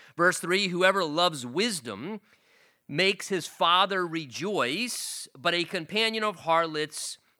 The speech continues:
wastes wealth." So here we come back to, s-, we've seen numerous proverbs like this of how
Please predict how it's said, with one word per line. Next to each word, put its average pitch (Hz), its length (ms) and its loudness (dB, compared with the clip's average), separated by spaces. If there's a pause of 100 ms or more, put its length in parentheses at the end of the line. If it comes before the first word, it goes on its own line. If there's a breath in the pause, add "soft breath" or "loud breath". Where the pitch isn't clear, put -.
wastes 139 580 -2 (160)
wealth." 110 480 0
So 120 120 -14
here 180 140 -12
we 180 100 -12
come 147 160 -6
back 147 240 4
to, 147 100 -6
s-, - 260 -12
we've 208 160 -14
seen 180 280 -4
numerous 175 320 -2
proverbs 147 480 -2
like 139 200 -2
this 165 260 -4
of 131 80 -12
how 131 260 -4